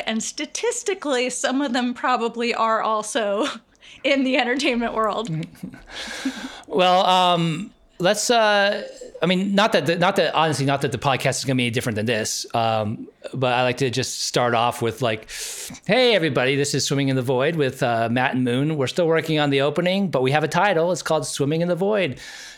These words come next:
Speaker 2: And today we have Lauren Ross, who has joined us. She is one of my best friends. She's one of the happiest people I know.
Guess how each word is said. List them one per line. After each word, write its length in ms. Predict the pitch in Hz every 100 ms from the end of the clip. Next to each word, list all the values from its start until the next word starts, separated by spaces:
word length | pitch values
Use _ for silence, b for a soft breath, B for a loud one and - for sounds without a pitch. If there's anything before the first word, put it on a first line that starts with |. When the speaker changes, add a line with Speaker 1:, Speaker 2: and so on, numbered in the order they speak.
| B _
Speaker 2:
And 320 | 139 139 139
today 280 | 135 147 156
we 80 | 151
have 440 | 151 147 135 -
Lauren 360 | 143 135 160 156
Ross, 480 | 143 180 185 - -
who 180 | 180
has 100 | 170
joined 300 | 147 170 170
us. 240 | 185 190 -
She 300 | - 160 151
is 280 | 143 135 131
one 140 | 151
of 220 | 147 123
my 340 | 135 123 113 - _
best 240 | 165 165 -
friends. 500 | 151 135 135 131 - B B B
She's 240 | - 120
one 120 | 127
of 20 |
the 80 | 123
happiest 500 | - 151 147 147 139
people 300 | - 135 127
I 80 | 123
know. 400 | 117 113 107